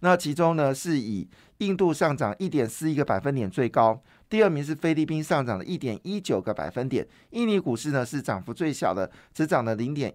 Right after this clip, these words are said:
一一个百分点。印尼的股票市场波动非常巨人，惊人哦，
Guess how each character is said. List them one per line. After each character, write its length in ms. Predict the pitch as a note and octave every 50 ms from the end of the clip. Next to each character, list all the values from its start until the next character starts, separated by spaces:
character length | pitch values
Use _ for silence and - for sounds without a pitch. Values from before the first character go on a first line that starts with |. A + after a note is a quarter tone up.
| _ _
一 120 | D#3+ E3 D#3+
一 200 | - - E3 D3+
个 160 | - C#3 A#2
百 160 | - A2 F#2+
分 180 | F#2 - C3+ C3
点。 160 | C3+ A2 - _ _ _ -
印 160 | F3 F3 E3
尼 80 | D3
的 120 | B2+ B2+ B2
股 100 | - G#2
票 180 | - C#3 C3
市 140 | C3 - -
场 160 | A#2+ A#2 G2
波 180 | F#2 - - C3
动 160 | - C3 B2 - -
非 140 | D3 D3 D3+
常 140 | C3+ A#2+
巨 160 | A#2 - C3+ A2+
人， 160 | G2+ F2 - - _
惊 220 | - D3+ D#3 D#3
人 180 | C#3+ A2+ F2+ F#2+
哦， 140 | G2 F2+